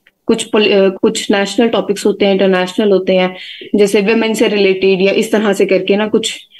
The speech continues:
चीजें आती होती हैं, अम, ऐसे के अंदर, और वो चीजें आपने बाकी सारे subjects में पढ़ी होती हैं।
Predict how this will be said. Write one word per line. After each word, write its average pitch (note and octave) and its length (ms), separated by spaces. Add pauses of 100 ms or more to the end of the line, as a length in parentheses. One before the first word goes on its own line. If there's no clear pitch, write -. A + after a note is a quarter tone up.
(240)
चीजें G#3 280
आती F3+ 300
होती F3 220
हैं, F3 240
अम, E3+ 440 (240)
ऐसे G3 260
के F3+ 80
अंदर, E3+ 220
और A3 160
वो B3 200
चीजें C4 300
आपने A3+ 440
बाकी G3+ 340
सारे G#3+ 240
subjects F#3+ 420
में - 100
पढ़ी F#3 180
होती E3+ 300
हैं। E3 120